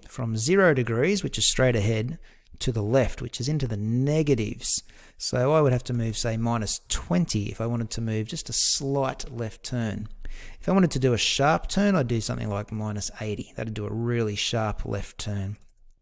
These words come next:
Okay, but basically you're turning your wheel somewhere between, um, zero and minus a hundred, I think it is roughly. Um, to work out how far you wanna steer to the left.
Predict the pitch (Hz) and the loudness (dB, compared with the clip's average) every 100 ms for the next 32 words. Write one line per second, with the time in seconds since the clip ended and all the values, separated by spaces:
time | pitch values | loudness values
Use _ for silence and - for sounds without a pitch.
0 | - - - 113 120 123 - - 208 196 | -10 -10 -8 -8 -4 -4 -2 0 2 2
1 | 160 151 175 185 156 - - - - - | 0 0 2 2 0 -8 -20 -20 -14 0
2 | 233 214 151 123 127 143 151 - 175 156 | 2 4 4 4 6 8 8 6 6 6
3 | 131 113 - 127 123 120 120 110 107 107 | 6 2 2 4 4 4 0 -2 -2 -2
4 | 104 120 131 131 123 117 107 113 113 113 | 0 2 6 6 6 4 2 2 0 0
5 | 104 - - - 113 127 110 - - 131 | 0 -4 -8 -8 -4 -2 -4 -6 -6 -6
6 | 131 113 135 135 147 147 180 175 - - | -4 -2 0 2 2 2 0 0 -2 -16
7 | - - - - - 117 120 123 123 117 | -12 -10 -6 -6 -2 2 4 6 4 2
8 | 113 - _ - - _ _ - 120 117 | 0 -6 _ -12 -12 _ _ -4 0 2
9 | 117 104 120 113 - 113 110 110 107 104 | 0 -2 -2 -2 -2 -2 -2 -4 -4 -4
10 | 101 - - 101 101 - - - 98 - | -4 -4 -6 -8 -8 -10 -14 -10 -8 -6
11 | 101 98 98 95 - - - | -6 -4 -4 -4 -8 -10 -14